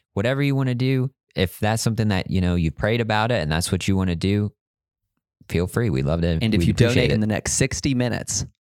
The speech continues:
Speaker 1: Yes.
Speaker 2: it will be matched two hundred percent. I'm just joking. <laughs>
Speaker 1: Yes.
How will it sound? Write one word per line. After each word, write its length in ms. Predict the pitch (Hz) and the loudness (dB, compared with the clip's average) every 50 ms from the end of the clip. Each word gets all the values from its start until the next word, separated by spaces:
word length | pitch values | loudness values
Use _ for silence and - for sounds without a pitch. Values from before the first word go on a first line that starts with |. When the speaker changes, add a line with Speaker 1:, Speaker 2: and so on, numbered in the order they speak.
| _ _ - | _ _ -4
Speaker 1:
Yes. 420 | 78 78 90 85 65 - - - - | 0 0 0 0 0 -2 -4 -4 -2
Speaker 2:
it 60 | 127 | -2
will 120 | 131 127 | -2 0
be 140 | 117 120 117 | 0 0 0
matched 500 | 110 107 113 120 120 110 - - - - - - | 0 0 0 0 0 -2 -2 -4 -6 -6 -6 -4
two 260 | - - 180 202 202 | 0 0 2 2 0
hundred 420 | 170 - 190 196 190 180 190 165 | 0 -2 -4 -2 0 -2 -2 -2
percent. 380 | - - 190 147 - 180 131 107 | -2 -2 -2 -2 -2 -2 -2 -2
I'm 140 | - 110 107 | -2 -2 -2
just 180 | - 104 - | -2 -4 -4
joking. 360 | - - - - - - - - | -6 -8 -8 -8 -4 -4 -4 -6
<laughs> 60 | - _ _ - - - - - | -6 _ _ -20 -14 -6 -4 0
Speaker 1:
Yes. 380 | - - - - - - - | 0 2 2 2 2 2 0